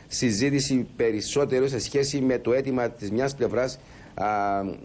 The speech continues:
για μια θετική ψήφο, αυτό που ζητούν οι Τουρκοκύπροι, καθώς και για άλλα στοιχεία στο κεφάλαιο της διακυβέρνησης,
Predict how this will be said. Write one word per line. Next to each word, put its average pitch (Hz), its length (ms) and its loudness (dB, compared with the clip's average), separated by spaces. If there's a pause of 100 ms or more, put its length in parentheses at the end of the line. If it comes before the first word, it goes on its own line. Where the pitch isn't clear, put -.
για 110 160 0
μια 123 200 -2
θετική 104 400 -4
ψήφο, 113 340 -2
αυτό 110 180 -2
που 107 80 0
ζητούν 101 160 -2
οι 110 40 -2
Τουρκοκύπροι, 110 460 0
καθώς 143 440 -2
και 131 120 0
για 123 160 4
άλλα 156 260 0
στοιχεία 127 580 -4
στο - 160 -8
κεφάλαιο 107 360 -2
της 98 120 -4
διακυβέρνησης, 127 760 -2